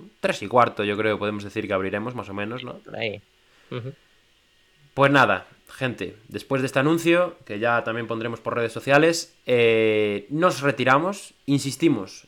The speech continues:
Speaker 1: esperamos que os haya gustado mucho el capítulo de hoy. Sobre todo, dejarnos en comentarios, eh, vuestros nombres o jugadores que esperáis que tengan un subidón esta temporada.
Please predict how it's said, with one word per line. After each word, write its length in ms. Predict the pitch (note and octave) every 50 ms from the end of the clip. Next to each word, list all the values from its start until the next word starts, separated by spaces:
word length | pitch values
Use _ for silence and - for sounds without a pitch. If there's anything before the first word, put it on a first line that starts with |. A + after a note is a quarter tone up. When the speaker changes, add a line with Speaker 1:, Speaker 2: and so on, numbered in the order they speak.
| _ -
Speaker 1:
esperamos 380 | - - - A#2 C3 C3 A#2+
que 40 | -
os 60 | A2
haya 100 | B2+ A#2+
gustado 220 | A#2 A2+ - A#2+ A2+
mucho 220 | A#2 A#2+ - A#2+
el 40 | G#2
capítulo 380 | A#2+ G#2+ A#2+ A2+ A#2+ A2 G#2+
de 100 | G#2 A2
hoy. 340 | B2 D3 D#3 D#3+ D3+ D3+ - _ _
Sobre 280 | - - A#2 A2 A2
todo, 260 | - B2+ B2 A#2+ A#2+ A#2
dejarnos 420 | A2+ - B2 A#2+ A#2 A#2+ A#2+ A2+
en 200 | B2 A#2 A2+ A#2
comentarios, 720 | A2+ A2+ A2+ A2+ G#2+ G#2+ A#2+ A#2+ A2+ A2+ A2+ G#2+ G#2+ - - _ _ _ _ _ _ _ _ _ _ -
eh, 560 | - A#2 A#2 A2+ A2 A2 A2 G#2+ G#2 G#2 G2+
vuestros 380 | G2+ A#2 B2 - - A2+ G#2+ A2
nombres 320 | A#2+ B2 B2 B2 A2 A2
o 40 | A2
jugadores 360 | - A2+ G#2+ A2 A#2+ A#2 A2
que 80 | A2 A2+
esperáis 300 | - - A#2 A2 A2 -
que 80 | A#2
tengan 280 | G2+ A2+ A2 A2 A2 G#2+
un 220 | A2 A2 A2 G#2+
subidón 400 | - - A#2 G#2+ A2 A2 A2 G#2+
esta 100 | G#2+ G#2
temporada. 520 | - - G#2+ G2+ A2 A2+ C3+ D#3 F#3 -